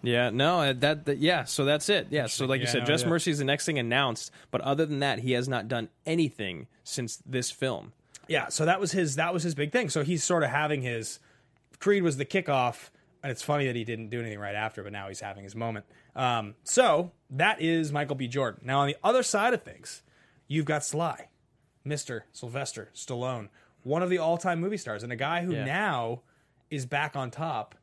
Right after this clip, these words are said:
Speaker 2: because it started with the Expendables franchise. It culminated in this, and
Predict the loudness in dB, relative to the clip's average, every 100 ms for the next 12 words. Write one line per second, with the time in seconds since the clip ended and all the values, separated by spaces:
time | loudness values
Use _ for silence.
0 | _ _ _ -8 -4 -2 0 -2 -6 -10
1 | -10 -6 -4 2 2 2 0 -2 0 0
2 | 0 -4 -6 -6 -8 -8 -8 -8 -6 -6
3 | -8 -14 _ _ _ _ -14 -14 -10 0
4 | 2 4 2 0 0 -4 -10 -6 -4 -4
5 | -8 -14 -18 _ _ _ -10 -6 -2 -2
6 | -2 -6